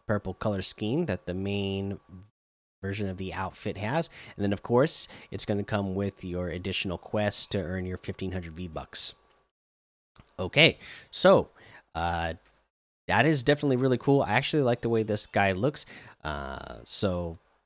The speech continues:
uh, check it out and let me know if it's something that you're gonna get. Let's go ahead and take a look at the rest of the item shop today. Wonder Woman bundle's still here. Mecha Morty bundle's still here. Sephirooni's Locker bundle is still here.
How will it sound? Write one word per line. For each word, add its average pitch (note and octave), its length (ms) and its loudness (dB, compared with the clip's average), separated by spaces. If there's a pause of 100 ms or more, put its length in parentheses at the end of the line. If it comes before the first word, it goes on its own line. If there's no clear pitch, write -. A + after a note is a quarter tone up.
(120)
uh, D#2+ 280 -4 (140)
check D#3 180 4
it G#3 100 2
out - 240 -2 (300)
and F#2+ 520 -2
let C3 120 2
me C3+ 80 2
know C3 100 4
if C3 100 -2
it's C3+ 100 2
something B2+ 320 0
that B2+ 140 0
you're D#3+ 120 0
gonna G2+ 160 2
get. D#2+ 220 -6 (500)
Let's A2 140 -2
go C3+ 140 6
ahead C3 200 4
and A2 180 0
take A#2+ 140 -2
a G#2 60 -2
look G2 180 -2
at A#2 140 -6
the F2 80 -2
rest F#2 560 0
of G#2+ 140 -2
the G#2 120 2
item G2 260 0
shop F#2+ 300 -2
today. G#2+ 500 -2
Wonder B2 280 0
Woman B2 320 2
bundle's B2 340 2
still A#2+ 220 -2
here. B2+ 280 0
Mecha G#2+ 280 0
Morty A#2 260 2
bundle's A2+ 380 0
still G#2+ 160 -4
here. A#2+ 280 0
Sephirooni's G#2+ 680 -2
Locker A#2+ 320 2
bundle A#2+ 400 2
is A2 60 -2
still A2+ 200 -2
here. A#2+ 340 -2